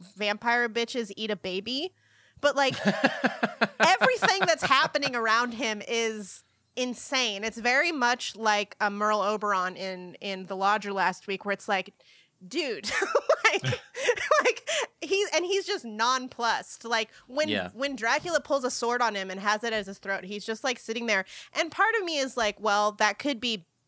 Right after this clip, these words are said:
Speaker 1: bad acting from Keanu Reeves, but it could also be like, this character is a fucking moron, and, s-, you know, Keanu Reeves is sort of known for <laughs> acting like a bit of an <laughs> empty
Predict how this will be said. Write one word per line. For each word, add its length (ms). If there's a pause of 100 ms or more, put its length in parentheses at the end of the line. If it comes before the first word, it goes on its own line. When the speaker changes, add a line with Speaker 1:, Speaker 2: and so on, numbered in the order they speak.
(300)
Speaker 1:
bad 240
acting 400
from 180
Keanu 420
Reeves, 360
but 140
it 40
could 140
also 260
be 200
like, 280 (1080)
this 240
character 360
is 120
a 60
fucking 400
moron, 520
and, 360 (180)
s-, 220 (480)
you 160
know, 220 (260)
Keanu 460
Reeves 300 (920)
is 320
sort 260
of 60
known 300
for 300 (320)
<laughs> 300
acting 380
like 200
a 40
bit 200
of 120
an 180 (300)
<laughs> 300
empty 420